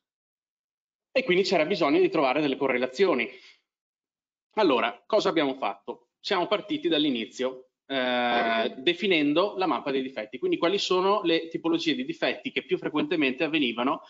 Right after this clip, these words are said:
eh, all'interno del, del nostro rotolo. Avete visto l'im-, il prodotto è di fatto un rotolo. Questo che vedete qui rappresentato, adesso mi dispiace non poterlo indicare bene, però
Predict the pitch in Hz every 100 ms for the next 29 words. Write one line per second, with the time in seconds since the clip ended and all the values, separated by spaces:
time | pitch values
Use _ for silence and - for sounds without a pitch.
0 | - _ _ - 127 120 117 110 110 131
1 | 143 139 135 120 135 123 117 113 107 104
2 | 104 104 - 113 117 117 113 - 131 120
3 | 110 - 131 113 - 131 117 - 117 -
4 | 113 110 120 104 101 127 131 135 127 117
5 | 127 110 - 95 - 107 - - 107 -
6 | 190 190 165 139 147 139 131 160 123 107
7 | 123 131 160 120 104 - 143 131 117 -
8 | _ _ _ _ 110 107 135 117 - 117
9 | - 135 113 110 127 - 110 113 143 127
10 | 120 165 165 127 127